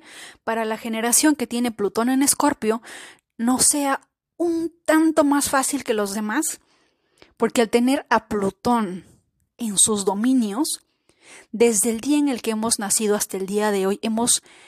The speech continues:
estamos constantemente transformándonos, estamos constantemente renovándonos. La razón por la que hace un, no sé, hace cinco o seis años, yo tenía un blog que se llamaba diana rey punto com,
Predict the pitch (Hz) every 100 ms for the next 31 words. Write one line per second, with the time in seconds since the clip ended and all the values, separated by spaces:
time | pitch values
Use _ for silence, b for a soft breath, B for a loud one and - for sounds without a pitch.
0 | B B B B B _ 247 - 269 254
1 | 262 - 220 214 - 262 262 247 233 240
2 | 254 - 208 208 214 202 202 190 175 190
3 | - - 233 240 - 220 185 240 226 226
4 | 220 220 247 226 196 185 202 196 175 165
5 | - - _ _ _ _ _ _ _ _
6 | _ _ _ _ _ _ _ _ _ _
7 | _ _ _ _ _ _ _ - 226 226
8 | 233 247 311 311 269 220 208 220 196 208
9 | 220 240 226 214 _ _ _ - 180 202
10 | - 196 190 196 - 214 233 202 185 208
11 | 202 208 208 - - b b b b 208
12 | 196 202 196 214 220 269 240 294 - 202
13 | 190 196 190 190 196 180 185 202 262 262
14 | 277